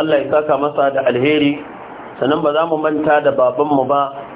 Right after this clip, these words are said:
Alhaji Yusuf Abdullahi, dattijan arziki, abokin Malam Abubakar Gumi, wanda Allah ya yi masa tsawon rai har zuwa yanzu. Muna roƙon Allah wannan dattijo, Allah madaukakin sarki ya saka masa da ainihin wato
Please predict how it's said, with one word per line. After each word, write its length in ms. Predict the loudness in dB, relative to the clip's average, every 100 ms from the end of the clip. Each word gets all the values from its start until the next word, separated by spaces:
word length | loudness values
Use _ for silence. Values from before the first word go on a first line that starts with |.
| -18 -18 -18 -16 -4
Alhaji 320 | 0 2 4
Yusuf 320 | 4 4 0
Abdullahi, 560 | -2 -2 0 0 0 0 0
dattijan 560 | -2 0 0 2 0 2
arziki, 560 | -2 0 -2 2 2 0 -6 -16 -18 -18 -18 -6 -2
abokin 320 | 0 2 4
Malam 320 | 4 2 0
Abubakar 240 | -2 0 0 0
Gumi, 160 | 2
wanda 240 | 2 2 0
Allah 160 | 2 2
ya 80 | 4
yi 80 | 2
masa 240 | 2 -2 0
tsawon 240 | 2 4 4
rai 160 | 2 0 -6 -12 -16 -18 -18 -12 -2
har 140 | 0
zuwa 240 | 2 2 2
yanzu. 280 | 0 0 0
Muna 220 | 2 0
roƙon 240 | 0 0 0
Allah 260 | 0 0 2
wannan 320 | 2 0 0
dattijo, 560 | -2 -2 -2 0 2 2 2
Allah 220 | -2 -2
madaukakin 560 | 0 0 0 0 -2 2
sarki 480 | -2 0 0 -2 -4 -12 -16 -16 -16 -4
ya 160 | -4 2
saka 320 | 0 2 0
masa 400 | 0 0 0 2
da 140 | 2
ainihin 400 | 2 2 4 4
wato 480 | 2 0 0 0 0